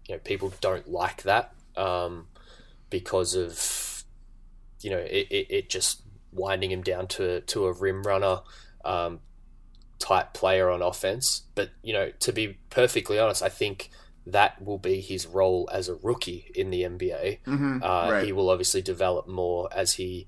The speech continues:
Speaker 1: um, you know, learns the N B A game and, and, and kind of adds some more strings to his low post game and such. But,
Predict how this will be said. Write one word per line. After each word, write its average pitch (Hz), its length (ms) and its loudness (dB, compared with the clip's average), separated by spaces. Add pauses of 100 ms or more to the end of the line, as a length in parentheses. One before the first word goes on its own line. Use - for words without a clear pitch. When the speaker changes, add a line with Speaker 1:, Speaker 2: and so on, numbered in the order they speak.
(320)
Speaker 1:
um, 85 440 -4 (160)
you 98 100 -6
know, 87 80 -4
learns 90 380 0
the 92 120 0
N 90 120 0
B 90 120 2
A 90 120 0
game 92 360 0
and, 87 140 -8 (120)
and, 185 220 -6
and 87 280 -8 (200)
kind 87 240 -4
of - 160 -8 (300)
adds 95 220 0
some - 160 2
more 90 180 -2
strings 95 460 0
to 95 100 2
his 90 320 2 (320)
low 98 180 6
post 92 360 2
game 87 240 0
and 82 100 -6
such. - 340 0
But, - 240 -4